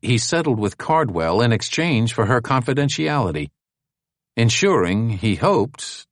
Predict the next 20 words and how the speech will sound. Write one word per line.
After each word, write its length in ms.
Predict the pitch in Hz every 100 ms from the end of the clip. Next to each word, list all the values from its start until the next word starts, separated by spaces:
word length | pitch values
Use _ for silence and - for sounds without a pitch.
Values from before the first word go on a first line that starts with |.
| _
that 340 | 104 101 82 -
his 260 | 135 117
lies 500 | 98 107 147 113 98 -
to 120 | 107
the 120 | 92
police, 560 | - 95 98 143 147 - _ _ _ _ _ -
fabrication 680 | 131 135 123 147 135 147
of 100 | 113
evidence, 480 | 101 101 - 160 -
and 240 | 123 113 -
obstruction 640 | 113 104 - 151 147 -
of 140 | 98 87
justice 580 | 160 165 147 95 98 107
would 160 | 101
never 260 | 117 120 120
see 200 | - 123
the 120 | 120
light 240 | 123 131 139
of 100 | 139
day. 340 | 143 76